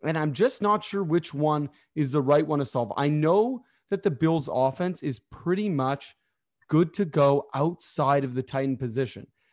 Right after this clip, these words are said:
That's why I lean towards a guy like Zach Ertz, because I'm thinking you sign Zach Ertz, your offense now, to me, is the best offense in the N F L.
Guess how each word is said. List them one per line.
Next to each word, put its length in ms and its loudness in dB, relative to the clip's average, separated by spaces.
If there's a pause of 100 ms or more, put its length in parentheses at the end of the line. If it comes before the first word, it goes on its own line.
(140)
That's 340 -2
why 400 2
I 120 2
lean 500 0
towards 420 0
a 60 0
guy 240 0
like 240 -2
Zach 320 -4
Ertz, 260 -8
because 420 -6 (440)
I'm 260 2
thinking 480 -2
you 160 -4
sign 440 -2
Zach 340 -2
Ertz, 320 -4 (280)
your 280 4
offense 600 0
now, 420 -6
to 100 -10
me, 500 2 (240)
is 200 -2
the 140 -4
best 460 0
offense 480 0
in 80 -6
the 120 -4
N 160 -6
F 180 -10
L. 220 -10